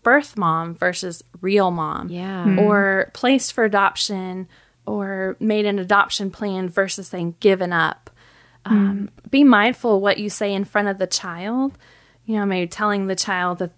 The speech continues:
Speaker 1: "Oh, you're so lucky to be adopted," or, "You should be so grateful."
Speaker 2: Mm.
Speaker 1: Or asking very personal questions about their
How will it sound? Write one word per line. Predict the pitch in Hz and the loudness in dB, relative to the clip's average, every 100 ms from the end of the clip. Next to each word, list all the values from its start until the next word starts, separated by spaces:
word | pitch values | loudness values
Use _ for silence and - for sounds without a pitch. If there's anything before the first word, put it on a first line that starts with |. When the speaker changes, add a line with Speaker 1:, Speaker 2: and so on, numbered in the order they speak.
| - | -6
Speaker 1:
"Oh, | 226 220 | -2 -2
you're | 214 | -4
so | 208 262 262 | -2 2 2
lucky | 240 233 233 | 2 -2 -4
to | 220 | -2
be | 214 208 | 0 0
adopted," | 202 190 190 208 190 180 | 2 2 2 -2 -2 -2
or, | 175 | -2
"You | 214 | -4
should | 226 226 | -4 -6
be | 220 208 | -8 -6
so | - 226 226 | -2 0 -2
grateful." | - 190 - - 170 143 160 - - | -4 -4 -4 -4 -2 0 -2 -8 -18
Speaker 2:
Mm. | 214 190 160 _ _ _ 165 - 214 | -14 -14 -16 _ _ _ -20 -4 2
Speaker 1:
Or | 214 202 185 | 4 4 2
asking | 208 - 233 196 | -2 -4 -4 0
very | 208 214 | 0 0
personal | - 202 - 202 185 | 2 0 0 -2 -4
questions | - 202 196 - 185 185 185 | -2 -2 -2 -4 -4 -6 -2
about | 180 - - | 2 2 0
their | 185 180 | -6 -6